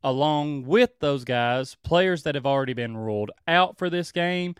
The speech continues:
include Dylan Cole, Zach Cunningham,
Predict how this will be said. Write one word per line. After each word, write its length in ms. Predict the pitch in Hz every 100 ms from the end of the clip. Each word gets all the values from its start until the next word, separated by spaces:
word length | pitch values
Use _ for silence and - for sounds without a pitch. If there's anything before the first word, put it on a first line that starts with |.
| _ _ _ -
include 800 | 151 139 - 139 135 135 131 123 131
Dylan 400 | 113 143 175 175
Cole, 440 | 139 113 107 120 _ _ _ _ _ -
Zach 320 | 117 147 185
Cunningham, 800 | - 165 143 123 117 110 104